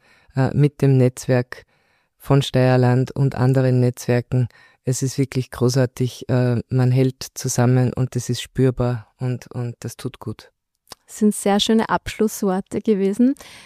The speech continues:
Speaker 2: Vielen Dank, liebe Andrea, wirklich Dankeschön für das Teilen dieser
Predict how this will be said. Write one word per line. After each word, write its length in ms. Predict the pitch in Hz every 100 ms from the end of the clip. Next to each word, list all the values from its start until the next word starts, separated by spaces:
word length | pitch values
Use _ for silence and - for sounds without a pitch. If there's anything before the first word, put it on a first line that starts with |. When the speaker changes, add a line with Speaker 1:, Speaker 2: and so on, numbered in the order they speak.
| - -
Speaker 2:
Vielen 320 | _ 277 294 277
Dank, 400 | 190 208 294 - - - _
liebe 260 | 226 226 226
Andrea, 540 | 226 220 196 202 208 - -
wirklich 560 | 220 240 208 185 - -
Dankeschön 640 | 185 185 202 - 190 196
für 120 | -
das 200 | 196 202
Teilen 360 | - 180 190 214
dieser 480 | 214 202 196 190